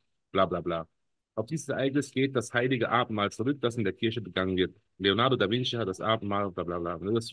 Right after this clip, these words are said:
dieses Fresko. Äh, am Gründonnerstag wird noch weiteres, äh, Ereignis gedacht. Jesus wusch seinen Jüngern die Füße und zeigte ihnen so, dass er ihnen diente.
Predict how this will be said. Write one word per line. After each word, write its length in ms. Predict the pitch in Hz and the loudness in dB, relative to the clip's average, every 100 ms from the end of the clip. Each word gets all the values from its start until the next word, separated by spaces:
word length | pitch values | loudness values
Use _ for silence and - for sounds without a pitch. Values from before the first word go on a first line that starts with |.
| 101 | -8
dieses 220 | 104 101 | -8 -6
Fresko. 460 | 98 92 - 85 _ _ _ _ _ _ _ _ _ _ - | -6 -6 -8 -12 _ _ _ _ _ _ _ _ _ _ -8
Äh, 60 | 123 | -2
am 540 | 131 139 143 131 117 | 0 0 0 -2 -2
Gründonnerstag 520 | 127 127 147 151 147 | -2 0 0 0 -2
wird 120 | 127 120 | -4 -6
noch 140 | 117 | 0
weiteres, 480 | 123 135 127 120 - | 0 0 -2 -6 -8
äh, 60 | 104 | -4
Ereignis 420 | 98 117 117 113 | -2 -2 -2 -6
gedacht. 360 | 104 123 156 - | -2 -2 -4 -4
Jesus 480 | 120 139 143 - - - | -2 0 -2 -6 -16 -14
wusch 600 | 104 104 127 165 165 - | -12 -6 -2 -2 -4 -8
seinen 400 | 110 113 110 107 | -6 0 0 0
Jüngern 320 | 117 139 131 107 | 0 2 0 0
die 80 | 98 | -4
Füße 380 | - 151 156 | -2 -2 0
und 80 | 117 113 | -4 -2
zeigte 320 | 120 127 - | -2 -2 -4
ihnen 220 | - 117 | -4 -4
so, 120 | 113 | -2
dass 320 | 101 101 - _ _ _ _ _ _ _ | 0 -2 -4 _ _ _ _ _ _ _
er 240 | - 113 104 | 0 2 2
ihnen 400 | 110 110 113 98 | 0 2 0 0
diente. 580 | 123 123 117 104 90 | 2 4 6 4 4